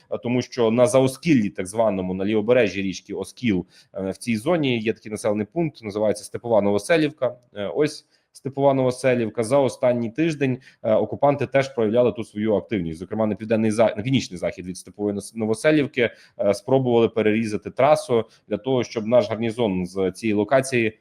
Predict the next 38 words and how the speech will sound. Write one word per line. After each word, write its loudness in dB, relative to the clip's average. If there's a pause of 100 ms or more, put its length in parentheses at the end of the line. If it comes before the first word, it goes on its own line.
витіснити. 0 (240)
Е, 4
впродовж 2
тривалого 8
часу 2
тут -8
не -2
було 0
таких -8
активних 2
бойових 0
дій. -6
Зараз 2
вони -4
відновлюються, -2
і -2
це 0 (240)
ознака 0
того, 2
що -4
окупанти 0
мають 0
серйозні, 0
дуже 0
серйозні -6
плани 0
на -2
Куп'янськ, -4
а -4
насамперед -2
на 0
Куп'янськ-Вузловий, -2 (280)
е, -2
який 0
складає, 0
е, 0
ну, -4
осердя 6